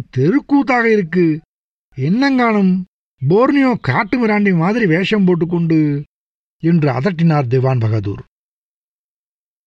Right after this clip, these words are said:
ஆடிய பாதத்தை அப்படியே நிறுத்தி சூளத்தில் சாய்ந்தபடியே பார்த்து கொண்டே நின்றார் கடவுள். "ஓய், கலைனா என்னன்னு தெரியுமாங்காணும்?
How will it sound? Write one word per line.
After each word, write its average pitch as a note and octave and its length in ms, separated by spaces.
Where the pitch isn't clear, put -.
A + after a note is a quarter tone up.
ஆடிய A#3 420
பாதத்தை F#3 500
அப்படியே F3+ 500
நிறுத்தி D#3+ 460
சூளத்தில் E3 720
சாய்ந்தபடியே D3+ 680
பார்த்து E3 380
கொண்டே C3+ 380
நின்றார் B2 540
கடவுள். G#2 340
"ஓய், D3 300
கலைனா A3 460
என்னன்னு G#3+ 400
தெரியுமாங்காணும்? E3+ 760